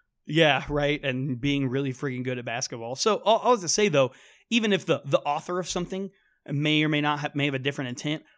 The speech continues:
when, like, millions of people like and retweet and share something,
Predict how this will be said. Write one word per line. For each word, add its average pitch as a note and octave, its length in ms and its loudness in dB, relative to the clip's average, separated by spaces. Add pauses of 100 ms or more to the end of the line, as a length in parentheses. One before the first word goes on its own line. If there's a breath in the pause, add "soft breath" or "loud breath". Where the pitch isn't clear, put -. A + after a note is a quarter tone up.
when, D3 260 2
like, C3+ 180 -2
millions E3 440 2
of C3+ 80 -4
people C3 320 -4
like C3 320 -2
and A#2 400 -14
retweet C#3 520 -4
and A#2+ 160 -8
share C3+ 440 0
something, A2+ 460 -8